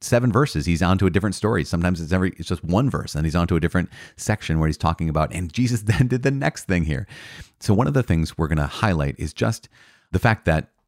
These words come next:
here is Jesus, beginning of chapter nine, in the Transfiguration. Now, we're gonna talk more about this when we get to the Gospel of Saint Matthew, because Saint Matthew gives us a couple more details when it comes to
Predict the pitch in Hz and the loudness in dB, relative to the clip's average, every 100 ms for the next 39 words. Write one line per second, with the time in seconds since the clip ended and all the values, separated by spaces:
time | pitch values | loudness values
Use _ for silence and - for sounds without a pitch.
0 | _ _ _ _ - 101 92 80 67 - | _ _ _ _ -2 2 2 0 -4 -4
1 | 82 80 80 78 80 71 65 - 85 80 | -2 0 0 -2 -2 -2 -2 -4 -4 -2
2 | 82 73 76 71 69 - - - 87 85 | -2 -2 -2 -2 -4 -6 -10 0 2 2
3 | 82 - 101 90 85 92 76 71 73 - | 0 -2 -2 0 2 2 0 0 -2 -4
4 | - 78 76 69 - 78 69 - 71 - | -4 -2 -2 -4 -4 -4 -4 -4 -6 -4
5 | 76 71 - - 64 - 76 - - - | -2 -2 -4 -8 -6 -2 -2 -4 -10 -14
6 | - - 87 80 - - 85 101 101 85 | -14 -6 0 0 -2 -4 0 2 2 0
7 | - - - - 90 78 - - 85 101 | 0 -6 -8 -4 0 0 -2 -4 -2 0
8 | 113 131 85 80 - 78 76 - - 76 | -2 -2 -2 -4 -2 -2 -2 -6 -4 -2
9 | 73 71 | 0 -2